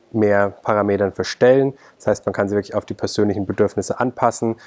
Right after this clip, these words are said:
kann sie zwischen links und rechts tauschen. Wenn man jetzt eine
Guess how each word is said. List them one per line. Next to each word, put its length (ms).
kann 180
sie 100
zwischen 280
links 220
und 80
rechts 300
tauschen. 460
Wenn 80
man 100
jetzt 180
eine 360